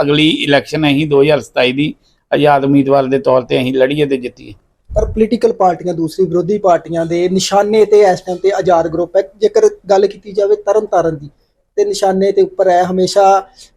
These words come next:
Speaker 2: ਕਈ ਤਰ੍ਹਾਂ ਦੇ ਜਿਹੜੇ ਨੇ ਬਿਆਨ ਵਿਰੋਧੀ ਪਾਰਟੀਆਂ ਦੇ ਆਗੂਆਂ ਦੇ ਸਾਹਮਣੇ ਆਉਂਦੇ ਨੇ ਆਜ਼ਾਦ ਗਰੁੱਪ ਨੂੰ ਲੈ ਕੇ।
Speaker 1: ਸਰ, ਪਤਾ ਕੀ ਗੱਲ, ਜਦੋਂ ਕਿਸੇ ਦੀ ਚੜ੍ਹਾਈ ਹੁੰਦੀ ਆ ਨਾ,
Speaker 2: ਜੀ।
Speaker 1: ਉਦੋਂ ਵਿਰੋਧ ਵੱਧਦਾ ਹੀ ਆ ਤੇ ਜਦੋਂ ਵਿਰੋਧ ਵੱਧਦਾ ਵਾ ਤੇ ਫਿਰ ਹੀ ਕੰਮ ਕਰਨ ਦਾ ਮਜ਼ਾ ਆਉਂਦਾ ਵਾ।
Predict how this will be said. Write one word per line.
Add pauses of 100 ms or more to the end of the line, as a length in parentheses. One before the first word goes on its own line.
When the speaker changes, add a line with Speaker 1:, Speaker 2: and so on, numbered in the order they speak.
Speaker 2:
ਕਈ
ਤਰ੍ਹਾਂ
ਦੇ
ਜਿਹੜੇ
ਨੇ
ਬਿਆਨ (360)
ਵਿਰੋਧੀ
ਪਾਰਟੀਆਂ
ਦੇ
ਆਗੂਆਂ
ਦੇ
ਸਾਹਮਣੇ
ਆਉਂਦੇ
ਨੇ
ਆਜ਼ਾਦ
ਗਰੁੱਪ
ਨੂੰ
ਲੈ
ਕੇ। (280)
Speaker 1:
ਸਰ,
ਪਤਾ
ਕੀ
ਗੱਲ,
ਜਦੋਂ
ਕਿਸੇ
ਦੀ
ਚੜ੍ਹਾਈ
ਹੁੰਦੀ
ਆ
ਨਾ,
Speaker 2:
ਜੀ। (160)
Speaker 1:
ਉਦੋਂ
ਵਿਰੋਧ
ਵੱਧਦਾ
ਹੀ
ਆ (720)
ਤੇ
ਜਦੋਂ
ਵਿਰੋਧ
ਵੱਧਦਾ
ਵਾ
ਤੇ
ਫਿਰ
ਹੀ
ਕੰਮ
ਕਰਨ
ਦਾ
ਮਜ਼ਾ
ਆਉਂਦਾ
ਵਾ।